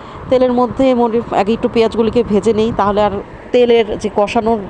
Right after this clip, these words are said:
পেঁয়া-, এ, তেলটা থাকে সেটা উপরে ওঠে না। সবগুলি মশলা একসাথে দিয়ে দিলাম,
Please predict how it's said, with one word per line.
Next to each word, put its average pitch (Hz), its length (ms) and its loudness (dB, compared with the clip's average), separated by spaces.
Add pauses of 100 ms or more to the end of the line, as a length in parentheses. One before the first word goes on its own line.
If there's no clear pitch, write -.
(240)
পেঁয়া-, 233 200 4
এ, 208 120 4 (260)
তেলটা 262 280 4
থাকে 214 240 -2
সেটা 214 200 -2
উপরে 202 240 0
ওঠে 208 220 0
না। - 140 -8 (680)
সবগুলি 240 360 2
মশলা 240 320 0
একসাথে 220 240 -2
দিয়ে 247 180 2
দিলাম, 240 300 2